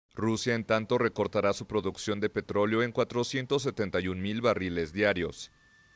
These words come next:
Irak, un peso pesado de la Organización de Países Exportadores de Petróleo, anunció que también extenderá sus recortes voluntarios de doscientos veinte mil barriles.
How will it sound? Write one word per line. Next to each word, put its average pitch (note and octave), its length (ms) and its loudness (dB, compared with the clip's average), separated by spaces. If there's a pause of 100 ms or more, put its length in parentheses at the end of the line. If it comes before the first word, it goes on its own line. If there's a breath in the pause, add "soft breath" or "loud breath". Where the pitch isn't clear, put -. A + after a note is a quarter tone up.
(460)
Irak, F#2+ 520 0
un G#2+ 160 -2
peso A2 300 0
pesado G#2 440 0
de G2 100 2
la F#2 80 2
Organización F#2+ 680 -2
de G#2+ 100 2
Países F#2+ 480 0
Exportadores F#2+ 800 -2
de F#2+ 80 0
Petróleo, A2 640 0 (380)
anunció B2+ 440 -2
que E3+ 120 -2
también A2 280 2
extenderá G2 540 0
sus G#2+ 140 -8
recortes G2+ 480 0
voluntarios G2+ 720 0
de A2 100 0
doscientos B2 580 0
veinte G2 280 -2
mil F#2 180 -2
barriles. F2 720 -2